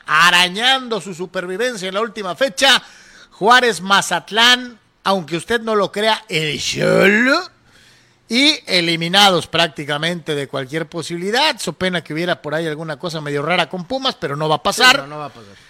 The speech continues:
Speaker 1: Pumas, Atlas y Querétaro se van a ir de vacaciones.
Speaker 2: Totalmente. Y bueno, ahora sí, eh, cerramos nada más viendo un poquito de,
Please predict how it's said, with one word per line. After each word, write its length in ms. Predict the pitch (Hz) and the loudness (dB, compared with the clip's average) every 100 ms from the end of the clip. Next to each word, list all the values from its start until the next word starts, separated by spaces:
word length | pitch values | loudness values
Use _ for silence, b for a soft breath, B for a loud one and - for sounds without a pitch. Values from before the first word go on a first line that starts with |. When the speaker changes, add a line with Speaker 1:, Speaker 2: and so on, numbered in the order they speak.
| b _ | b _
Speaker 1:
Pumas, 500 | 277 285 262 214 - | 6 8 6 4 2
Atlas 540 | 196 220 208 208 156 - | 2 2 2 -2 -2 -6
y 120 | 147 | -6
Querétaro 680 | 170 180 190 180 170 165 - _ _ _ _ _ _ _ _ _ | -2 -2 -2 -2 -2 -4 -10 _ _ _ _ _ _ _ _ _
se 140 | 151 | -6
van 180 | 160 180 | -2 -2
a 20 | |
ir 100 | 165 | -4
de 60 | 139 | -8
vacaciones. 920 | 110 - - - - - - - - - _ - | -12 -14 -16 -16 -18 -20 -18 -18 -20 -20 _ -14
Speaker 2:
Totalmente. 720 | 160 185 185 156 135 151 143 | -6 -2 -2 -4 -10 -14 -12
Y 100 | 175 | -8
bueno, 220 | 185 196 | -6 -4
ahora 160 | 190 185 | -4 -2
sí, 220 | 214 254 - | -2 -4 -8
eh, 480 | 190 185 175 170 160 | -8 -4 -4 -4 -6
cerramos 440 | - 175 190 202 185 | -6 -4 -2 -2 -4
nada 100 | 196 | -4
más 140 | 185 | -2
viendo 240 | 190 185 | -4 -6
un 60 | 180 | -8
poquito 420 | 170 160 185 185 | -8 -10 -8 -8
de, 420 | 160 156 156 151 | -6 -6 -6 -8